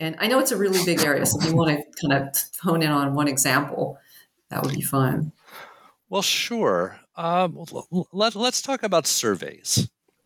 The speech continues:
Speaker 2: because, you know, people are fascinated by sexual health surveys. Everyone wants to hear the results of sex surveys. That's why, uh, you know, Kinsey's studies in the nineteen fifties were so controversial, but also completely unexpected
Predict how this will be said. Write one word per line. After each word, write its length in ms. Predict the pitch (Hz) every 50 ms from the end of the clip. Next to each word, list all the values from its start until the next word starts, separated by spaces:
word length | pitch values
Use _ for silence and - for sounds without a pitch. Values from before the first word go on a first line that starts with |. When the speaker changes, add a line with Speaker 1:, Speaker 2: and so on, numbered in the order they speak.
| _ - - - _
Speaker 2:
because, 920 | - 151 156 156 - _ - - 160 151 143 143 143 139 131 - - - - _ _ _ _ _ _ _ _ _ _ _ _
you 180 | - 165 147 151
know, 180 | 135 123 127
people 380 | 123 - - 143 101 - 143 135
are 60 | 127
fascinated 680 | - - - 120 117 117 - - 139 117 110 110 107 101
by 120 | 101 98
sexual 420 | 92 - - 104 95 - - 101 90
health 240 | 85 92 92 -
surveys. 560 | - - - - 104 104 98 110 107 110 - 113
Everyone 380 | 104 107 127 123 113 107 101
wants 260 | 98 95 95 87 -
to 80 | - 98
hear 260 | 90 - - 101 104
the 120 | 101 101 92
results 500 | 92 90 - - 95 98 127 - - -
of 80 | 101
sex 320 | - - - 95 95 - -
surveys. 460 | - - 92 87 85 92 92 98 -
That's 260 | 95 92 90 - -
why, 400 | - 98 95 92 92 87 85 90
uh, 220 | 90 90 85 80 - _ - - - - - _
you 80 | - 95
know, 80 | 87 -
Kinsey's 800 | - - - 135 131 127 120 113 117 104 95 90 - - - -
studies 520 | - - - 117 107 98 101 98 87 -
in 80 | 98 92
the 80 | 92 92
nineteen 360 | 92 92 98 90 - 104 95
fifties 440 | - 107 123 123 - 113 101 - -
were 80 | 92
so 420 | - - - 104 101 98 95 98 - _ _ _ _ _ _ _ -
controversial, 560 | - 107 101 - 92 95 120 135 - - 180
but 180 | 151 123 107 101
also 400 | 101 113 110 - - 127 107 98
completely 520 | - - - 107 - - 185 180 147 123
unexpected 720 | 101 98 98 - - - - 117 - - 107 98 90 87 87